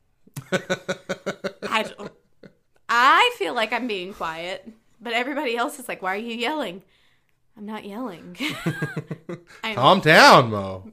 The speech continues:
Speaker 2: I know. I don't understand it.
Speaker 1: <laughs> We're all friends here. Number five, uh, of the ten common communication breakdowns in marriage, negative nonverbal communication.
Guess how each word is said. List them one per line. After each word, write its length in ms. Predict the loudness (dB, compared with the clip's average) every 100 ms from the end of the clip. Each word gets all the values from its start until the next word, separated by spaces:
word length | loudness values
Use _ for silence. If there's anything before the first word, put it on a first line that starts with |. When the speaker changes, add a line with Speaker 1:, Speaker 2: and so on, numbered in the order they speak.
| -12
Speaker 2:
I 180 | -6
know. 540 | 0 4 6 6 4 0
I 80 | 0
don't 180 | 2 2
understand 600 | 0 -2 -4 -4 -4 -4
it. 340 | -4 -8 -12 -16 -18 -20 -20 _ _ _
Speaker 1:
<laughs> 640 | -20 _ _ -20 -20 -20
We're 100 | -16 -6
all 120 | -4
friends 360 | -2 -2 0 -4
here. 240 | -6 -8 _ _ -20 -18 -16 -18 -12 2
Number 180 | 4 6
five, 680 | 8 10 10 10 6 0
uh, 520 | 0 2 4 4 4 0
of 180 | -2 -2
the 340 | -2 -2 -4
ten 380 | -6 -2 -2 -2
common 320 | 0 0 0
communication 560 | -4 -6 -4 -2 -2 0
breakdowns 420 | 0 0 -2 -2
in 120 | -2
marriage, 500 | 0 0 0 -2 -6 -20 -20 _ -2
negative 680 | 4 6 6 6 8 6 4
nonverbal 1200 | -6 0 4 6 4 4 2 0 -4 -8 -12 -14 -20 _
communication. 840 | -10 -8 -8 -8 -12 -14 -18 -20